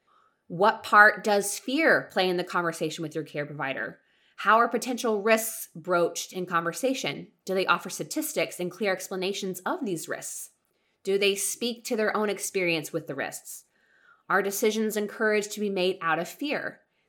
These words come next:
This is a really, really big one. And I think this is something that rings true, unfortunately, in our, in our Western medicine, you know, industry or just world here in the U S or really a, a lot of <laughs> parts around the world,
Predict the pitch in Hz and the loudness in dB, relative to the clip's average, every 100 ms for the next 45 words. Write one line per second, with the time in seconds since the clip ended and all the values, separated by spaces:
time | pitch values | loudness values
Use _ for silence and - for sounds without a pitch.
0 | _ 233 302 277 240 208 220 220 208 185 | _ -6 -4 -4 -6 -4 -2 2 2 0
1 | 180 180 165 165 160 156 151 170 165 - | -2 -2 -2 -2 0 -2 -2 -2 -4 -2
2 | 226 233 220 214 190 196 185 190 175 180 | -4 -2 -4 -4 -4 -4 -4 -4 -4 -2
3 | 170 175 - 190 170 170 170 - _ 196 | -4 -4 -6 -2 2 2 -2 -8 _ -2
4 | 226 226 196 180 180 143 165 160 165 165 | 0 0 -2 -2 -4 -4 -4 -4 -4 2
5 | 156 156 151 - 165 151 151 156 160 - | 4 4 2 -4 -6 -4 -4 -4 -6 -6
6 | 156 156 151 147 - 147 147 151 - _ | -4 -2 -2 -2 -6 -4 -2 -4 -8 _
7 | _ _ _ - 151 139 208 180 165 - | _ _ _ -6 -4 -2 0 0 -2 -2
8 | 156 160 156 151 147 151 160 185 160 175 | 0 0 0 2 2 0 -4 -6 -2 2
9 | 170 160 160 165 151 147 147 151 151 151 | 4 2 -2 -4 -2 -2 -4 -2 0 0
10 | 143 - 151 147 - _ _ - 117 160 | -2 -8 -4 -6 -8 _ _ -20 -14 0
11 | 202 156 151 151 - - - 160 185 240 | 2 4 2 -2 -6 -12 -4 0 2 2
12 | 147 - 151 - 175 - 170 156 151 156 | 0 -2 -4 0 -2 0 -2 0 0 0
13 | 160 | -2